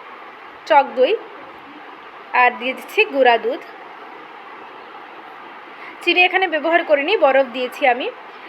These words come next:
কেন চিনি যেহেতু আইসক্রিমের মধ্যে মিষ্টি আছে তাই আর চিনি দেইনি। ঠান্ডা দুধ দিয়ে দিচ্ছি। এবার মিক্সিটা ঘোরালেই তৈরি হয়ে যাবে আমাদের কাস্টার্ড লস্যি।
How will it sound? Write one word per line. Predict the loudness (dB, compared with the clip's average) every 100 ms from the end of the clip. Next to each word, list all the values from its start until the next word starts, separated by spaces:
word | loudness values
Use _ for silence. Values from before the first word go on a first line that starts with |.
| -18 -4
কেন | 2 2 2
চিনি | 0 -2 -2
যেহেতু | 0 0 2
আইসক্রিমের | 0 0 -4 -2
মধ্যে | -4 -4
মিষ্টি | -8 -8 0
আছে | 2 2 0
তাই | -2 -2
আর | -6
চিনি | -10 -10
দেইনি। | -8 -8 -6 -6
ঠান্ডা | -2 2 2
দুধ | 0 -6
দিয়ে | -4 -4
দিচ্ছি। | -2 -6 -4 -4 -6 -20 -20 -12 -2
এবার | 0 2 0 0
মিক্সিটা | -8 -8 0 0
ঘোরালেই | 0 -4 -2 0 2
তৈরি | 2 2 2
হয়ে | 2 2
যাবে | 2 0
আমাদের | -4 -4 -4 -2
কাস্টার্ড | 0 0 2 -2 -2
লস্যি। | -6 -4 -6 -12 -18